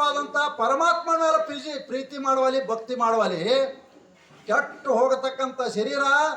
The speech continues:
ನಮ್ಮನ್ನು ಮೋಸ ಮಾಡತಕ್ಕಂಥ ಇದ್ರ ಮೇಲೆ ನೀ ಮೋಹ ಮಾಡದಿ. ಎಂದ ಪಡ್ಯಾವ ನೀನ? ಮೊದಲು ಶರೀರ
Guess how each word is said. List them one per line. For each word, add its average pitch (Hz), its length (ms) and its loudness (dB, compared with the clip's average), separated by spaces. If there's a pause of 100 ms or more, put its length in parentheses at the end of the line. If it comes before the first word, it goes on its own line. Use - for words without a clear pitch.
(260)
ನಮ್ಮನ್ನು 214 380 -4
ಮೋಸ 262 340 0
ಮಾಡತಕ್ಕಂಥ 269 680 -4
ಇದ್ರ 254 360 -2
ಮೇಲೆ 294 320 0
ನೀ 269 120 -4
ಮೋಹ 240 340 0
ಮಾಡದಿ. 220 440 -2 (460)
ಎಂದ 202 240 -8
ಪಡ್ಯಾವ 190 360 -8
ನೀನ? 196 180 -12 (720)
ಮೊದಲು 185 340 -2
ಶರೀರ 190 320 0